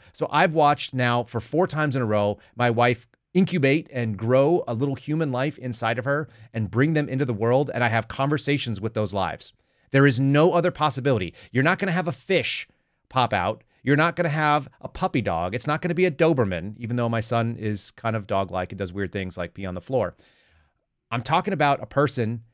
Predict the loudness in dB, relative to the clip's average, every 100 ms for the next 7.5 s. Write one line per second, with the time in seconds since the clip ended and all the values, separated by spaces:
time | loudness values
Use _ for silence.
0 | _ _ -2 0 0 0 -2 -2 -2 -2
1 | -2 -2 -2 0 0 -2 -4 -4 0 0
2 | 0 2 0 -2 -4 -4 -2 -6 -4 -4
3 | -2 -2 -2 -2 -4 -14 _ _ _ _
4 | -10 -8 -6 -10 -6 -4 -2 -4 -8 -16
5 | -18 _ _ _ 2 2 2 -2 -6 -4
6 | -4 0 0 2 2 0 0 2 4 2
7 | 2 -2 -4 -6 -10